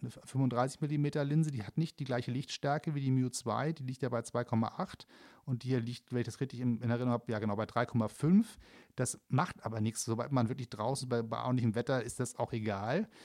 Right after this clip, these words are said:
Ähm, so richtig, also der, der Preissprung, den man da hat, ich habe meine damals gekauft für, glaube ich, fünfzehn oder zwanzig Euro. Das war jedenfalls sehr, sehr günstig im Vergleich.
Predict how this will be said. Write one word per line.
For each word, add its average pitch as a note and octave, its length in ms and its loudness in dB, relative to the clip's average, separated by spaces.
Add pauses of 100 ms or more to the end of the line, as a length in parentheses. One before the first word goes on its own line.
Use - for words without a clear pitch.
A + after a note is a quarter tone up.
(300)
Ähm, B2 460 6 (400)
so - 100 -2
richtig, - 560 -2 (800)
also A#2+ 160 0
der, A#2 260 4
der A#2 160 0
Preissprung, C3+ 840 0
den B2 120 2
man A#2 160 4
da A#2+ 240 4
hat, C3 120 0
ich - 100 -14
habe - 120 -6
meine A#2+ 320 4
damals A#2 460 0
gekauft A2 560 -2 (560)
für, A#2 500 -2 (100)
glaube A#2+ 760 -4
ich, B2 400 -10
fünfzehn - 1000 0
oder A#2+ 260 -2
zwanzig E3 720 -2
Euro. D3+ 300 2
Das C3+ 180 -4
war C3 120 6
jedenfalls B2+ 300 0
sehr, C3+ 220 4
sehr D3 200 2
günstig C3+ 440 2
im D#3 100 6
Vergleich. C#3 600 0